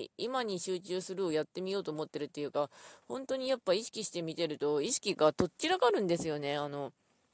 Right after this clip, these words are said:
未来の方に意識変に行っちゃったり、過去の方に意識行っちゃったりして、あの、すっごい疲れるんで、今に集中するを、まあ、覚えてやっていこうかなと思います。まあ、いろいろ大変なんだけど、うん。いろんなことですぐに不安拾っちゃって、どうしよう、どうしようってなるんですよね。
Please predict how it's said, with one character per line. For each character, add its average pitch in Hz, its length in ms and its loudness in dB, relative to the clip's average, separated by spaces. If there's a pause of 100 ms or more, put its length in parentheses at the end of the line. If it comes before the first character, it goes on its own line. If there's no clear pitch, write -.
(240)
未 233 160 -2
来 240 180 8
の 180 120 4
方 190 140 2
に 170 140 -2
意 190 60 0
識 180 180 -2
変 202 180 -2
に 170 100 -2
行 156 100 -2
っ - 20 -20
ち 180 100 2
ゃ 175 40 6
っ 165 40 -2
た 180 100 0
り、 175 100 0
過 208 120 2
去 220 120 0
の 185 80 0
方 170 80 0
に 156 120 -4
意 165 40 -2
識 - 180 -6
行 151 80 -6
っ - 0 -
ち 165 100 0
ゃ 160 40 4
っ - 20 -12
た 160 120 0
り 147 80 -6
し 143 60 -6
て、 156 100 -2
あ 151 80 0
の、 147 160 -6
す 160 140 -6
っ 147 100 -6
ご 233 120 2
い 226 40 4
疲 - 240 0
れ 160 120 4
る 151 100 -2
ん 143 80 -8
で、 135 300 0 (640)
今 214 240 -2
に 160 120 -2
集 170 180 -2
中 165 200 -4
す 165 100 -6
る 170 140 2
を、 151 40 4
ま 147 540 2
あ、 - 100 -6
覚 160 220 0
え 185 40 0
て 165 100 -6
や 147 80 4
っ 139 40 0
て - 180 -6
い 165 60 -2
こ 190 160 0
う 170 60 -4
か 151 100 2
な 156 140 0
と 143 100 -4
思 139 160 -6
い 139 60 -8
ま 139 100 -8
す。 135 120 -10
ま 139 640 -4
あ、 - 20 -8
い 135 100 -8
ろ 147 120 -2
い - 20 0
ろ 147 100 -2
大 143 160 -4
変 147 80 -10
な 143 100 -8
ん 160 60 -8
だ 175 100 -4
け 156 80 -4
ど、 139 200 -4 (260)
う - 20 -16
ん。 131 160 -18 (680)
い 160 100 -4
ろ 220 140 2
ん 302 60 -6
な 320 100 0
こ 320 100 -2
と 311 120 -2
で 208 100 2
す 247 160 -4
ぐ 214 120 2
に 170 100 -4
不 170 180 -2
安 196 140 0
拾 190 260 -2
っ 196 40 -4
ち 185 140 0
ゃ 175 40 6
っ - 20 -4
て、 160 120 -2
ど 202 160 2
う 262 60 0
し 208 100 0
よ 175 100 2
う、 156 40 0
ど 185 120 4
う 240 60 4
し 208 100 2
よ 175 60 2
う - 40 -6
っ - 20 -8
て - 80 -12
な 143 120 0
る 151 100 -4
ん 147 40 -10
で 139 100 -8
す 131 100 -10
よ 135 100 -10
ね。 131 300 -10